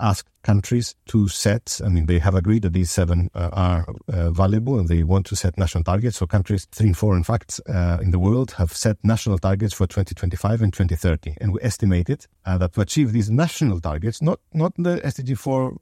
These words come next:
super ambitious universal education target, but what they themselves think they could achieve by twenty thirty. And even that leaves a ninety-seven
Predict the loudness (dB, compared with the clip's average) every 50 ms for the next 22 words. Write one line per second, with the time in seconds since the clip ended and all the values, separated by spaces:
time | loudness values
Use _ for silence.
0 | _ _ -10 -8 -4 0 2 2 2 2 0 0 -2 -2 -2 -2 -6 -10 -12 _
1 | -2 0 0 2 2 2 0 0 0 -2 -2 -2 -4 -4 -4 -2 0 0 0 0
2 | 0 -2 -2 -4 -4 _ _ _ _ -2 0 0 0 -2 -2 0 -2 -2 -2 -2
3 | -8 -12 -14 _ _ _ -2 0 0 -2 -2 -6 -12 -10 -4 -2 0 2 2 2
4 | 2 2 2 2 2 0 0 -2 -2 0 0 2 2 0 -2 -6 -12 -10 -6 -2
5 | 0 0 -2 -2 -6 _ _ _ -6 -2 0 0 0 0 0 0 0 0 0 -2
6 | _ -2 -2 0 0 -2 -2 -2 -2 -2 -2 -4 -2 -4 -8 -10 -10 _ _ _
7 | _ _ _ _ 0 0 2 2 2 2 2 0 -2 -4 _ _ _ _ -2 0
8 | 0 0 0 -2 -6 -8 -12 -6 -2 0 0 0 0 -2 -4 -2 -2 0 0 0
9 | -2